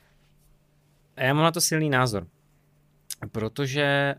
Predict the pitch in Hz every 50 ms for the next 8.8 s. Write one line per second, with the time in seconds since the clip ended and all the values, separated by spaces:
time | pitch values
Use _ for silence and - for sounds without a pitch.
0 | - 110 113 120 120 135 135 143 139 - 151 - - - - 131 131 131 135 131
1 | 131 127 - 127 120 104 107 107 104 104 107 - - 87 82 90 101 107 113 110
2 | 107 104 104 104 117 117 123 131 131 123 127 131 127 - - 127 127 123 - 120
3 | 110 113 - - - 120 123 120 117 120 117 113 - - 110 110 104 110 110 -
4 | - 120 123 123 113 113 107 - - - 113 110 - - - 117 120 120 - 113
5 | - - 113 107 - 107 104 - - 104 - - 113 107 104 107 107 104 104 107
6 | 117 110 104 101 98 - - - - 107 104 110 107 - - 110 110 107 107 110
7 | 117 120 110 - 104 98 - - 110 101 104 - - - 101 - - - 117 -
8 | - - - 95 - 113 107 - - _ - - 90 101 117